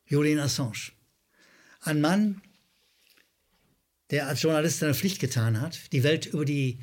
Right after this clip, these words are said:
Untaten der U S A bei ihren Auslandseinsätzen aufgeklärt hat und der deshalb auf der Flucht war, erst in der ecuadorianischen Botschaft in London,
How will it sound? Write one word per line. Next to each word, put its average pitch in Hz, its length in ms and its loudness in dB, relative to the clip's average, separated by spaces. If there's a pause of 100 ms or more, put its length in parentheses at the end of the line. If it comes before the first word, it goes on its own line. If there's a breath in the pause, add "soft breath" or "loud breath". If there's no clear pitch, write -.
(120 loud breath)
Untaten 156 600 2
der 139 160 -4
U 156 80 -2
S 147 260 -4
A 147 380 -2 (1400 soft breath)
bei 143 100 -2
ihren 160 200 0
Auslandseinsätzen 135 840 2
aufgeklärt 131 640 0
hat 175 240 -10 (1600 soft breath)
und 170 120 -2
der 175 80 4
deshalb 180 300 2
auf 180 100 0
der 170 140 2
Flucht 196 480 2
war, 120 340 4 (140)
erst 143 280 0
in 151 100 0
der 131 140 0
ecuadorianischen 123 800 0
Botschaft 147 400 -4
in 123 80 2
London, 175 460 0